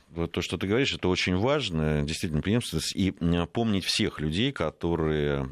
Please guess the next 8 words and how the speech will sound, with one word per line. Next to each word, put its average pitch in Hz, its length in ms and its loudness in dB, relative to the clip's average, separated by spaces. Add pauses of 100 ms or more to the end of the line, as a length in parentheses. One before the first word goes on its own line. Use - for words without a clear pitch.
э, 69 380 0
погибли 65 640 -6
на 64 180 -8
полях, 67 500 -4 (460)
э, 69 120 -4
сражений, 76 840 0
это, 73 280 -2 (100)
это - 160 -6